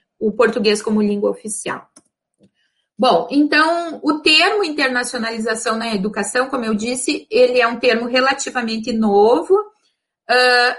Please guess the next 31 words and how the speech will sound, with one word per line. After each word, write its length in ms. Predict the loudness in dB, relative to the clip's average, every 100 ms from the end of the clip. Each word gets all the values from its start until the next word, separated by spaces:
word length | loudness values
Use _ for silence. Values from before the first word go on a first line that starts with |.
| -6
e 180 | -4 -4
diz 540 | 0 0 0 -4 -10 -4
mais 540 | 2 2 4 2 0
respeito 640 | -4 -8 -6 -2 0 0 -2
ao 120 | -6
ensino 360 | -6 -10 -12 -14
superior. 720 | -18 -14 -12 -6 -4 -4 -8 _ _ _ _ _
Então, 380 | -6 -2 0 2
não 240 | 2 2 2
é 80 |
um 140 | 0 0
termo 360 | 2 2 0
ainda 360 | 0 0 -2 -4
que 80 | -4
aparece 680 | -2 0 2 2 2 -2 -4
muito 520 | -2 0 0 -2 -2
nas 260 | -4 -6
discussões 960 | -10 -12 -12 -8 -2 0 0 0 -2 -4
em, 180 | -8 -10 -2
ah, 260 | 0 2
dentro 440 | 2 2 2 0 2
da, 540 | 4 4 2 0 -6
do 180 | -6 -4
espaço 680 | -4 2 4 4 0 -8 -6
da 160 | -2 -2
educação 480 | -4 -4 -6 -6
regular. 640 | -4 -4 -4 0 0 0 -6 _ _ _ _ _
Mas, 640 | 0 4 6 4 4 -2 -4
por 220 | -2 2
outro 360 | 2 2 -2 0
lado, 720 | 2 4 2 -2 -4 -6